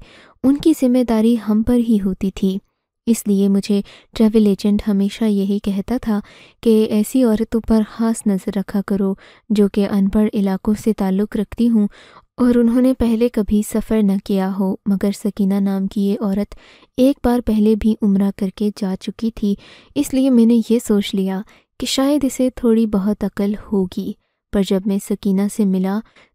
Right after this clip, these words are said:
तो मेरी ये उम्मीद भी ख़त्म हो गई थी, हो गई थी। उसने सफ़ेद रंग के कपड़े पहन रखे थे। उन कपड़ों से ये नहीं लगता था कि ये कोई अमीर घर की औरत है।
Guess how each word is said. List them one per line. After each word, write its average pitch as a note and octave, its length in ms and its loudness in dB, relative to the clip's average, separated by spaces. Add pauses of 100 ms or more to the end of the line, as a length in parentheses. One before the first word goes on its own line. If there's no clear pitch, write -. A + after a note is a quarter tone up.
तो A#3+ 80 4
मेरी B3+ 240 4
ये C#4 180 0
उम्मीद A3+ 400 4
भी A3 180 2
ख़त्म G3+ 400 -2
हो F#3+ 160 -2
गई F#3+ 240 0
थी, - 220 -6
हो F#3+ 160 -2
गई F#3 260 -2
थी। G3+ 260 -6 (580)
उसने C#4 340 0
सफ़ेद A#3+ 480 -2
रंग A#3+ 160 0
के B3 160 2
कपड़े A3 360 -2
पहन G3 360 0
रखे G3 300 -4 (120)
थे। G#3+ 180 -2 (420)
उन B3 120 2
कपड़ों C4 320 -2
से C#4 160 -2
ये A#3+ 180 2
नहीं B3+ 220 2
लगता G#3 360 0
था G3 280 -4
कि G#3 140 -6
ये G#3 180 0
कोई G#3 320 0
अमीर G3+ 320 2 (100)
घर G#3 100 0
की G#3 240 -4
औरत G3 340 -4
है। G3+ 180 -2